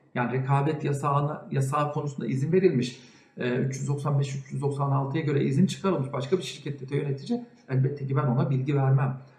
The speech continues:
Bir başka husus hakkın kötüye kullanılma yasağı teşkil etmemelidir. Bu her zaman, e, zaten hakların kullanılmasındaki sınır. Nihayet beşincisi de önemli. İş ve üretim sırları bilgi alma hakkı kapsamının dışındadır. Yönetim kurulu üyelerine bile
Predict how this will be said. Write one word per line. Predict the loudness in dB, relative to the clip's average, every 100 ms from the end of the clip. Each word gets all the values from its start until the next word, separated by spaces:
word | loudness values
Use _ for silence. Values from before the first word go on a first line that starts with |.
| _ -14 -2
Bir | 4
başka | 4 4
husus | -2 -4 -6
hakkın | -6 0 2
kötüye | 2 -2 0 -2
kullanılma | 0 0 2 2 2
yasağı | 0 -2 -4 -8
teşkil | -6 -10 -6 -4
etmemelidir. | -4 -4 -6 -6 -6 -2 -2 -4 -20 _ _ _ -2
Bu | 2
her | 2 2
zaman, | 2 0 0 -2
e, | -2 0 -2
zaten | -2 -2 -4
hakların | -4 -4 -2 -4 -6 -4
kullanılmasındaki | -4 -2 -2 -4 -8 -12
sınır. | 0 4 4 0 -10 -20 _
Nihayet | 6 8 6 0 -2 -2
beşincisi | -4 -2 -4 -2
de | -2
önemli. | -2 0 2 2 -2 -16 4
İş | 6 6 2 0
ve | 0
üretim | 2 2 6 4
sırları | 4 0 0 0 0
bilgi | 0 2
alma | 2 2 0
hakkı | -4 -12
kapsamının | -6 -4 -4 -2 2 4 4 2
dışındadır. | -2 -2 0 0 0 -4 -10 -20 _ _
Yönetim | 0 2 4 4 2
kurulu | -2 0
üyelerine | 0 0 0 2 2
bile | 0 -2 -6